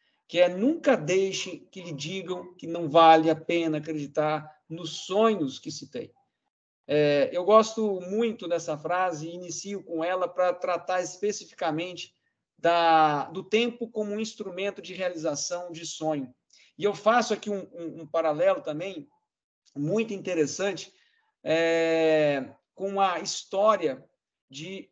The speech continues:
de um livro sagrado indiano sobre um rei que tinha enviado um filho único pro, pro mundo,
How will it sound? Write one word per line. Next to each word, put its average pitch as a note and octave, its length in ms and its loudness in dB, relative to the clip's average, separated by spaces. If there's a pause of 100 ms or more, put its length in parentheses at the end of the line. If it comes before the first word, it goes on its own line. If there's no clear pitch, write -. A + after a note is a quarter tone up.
(180)
de G3 100 -8
um A#3+ 120 -2
livro C4 280 0
sagrado F#3 960 -2
indiano E3+ 600 -6
sobre F#3 800 -8
um F#3 140 -10
rei F#3 320 2
que G3+ 160 -14
tinha G3+ 600 -4
enviado G3 600 -2
um G#3 80 -6
filho G3+ 520 -6
único G#3 500 0
pro, D3+ 580 0
pro D4+ 140 -2
mundo, C4 400 2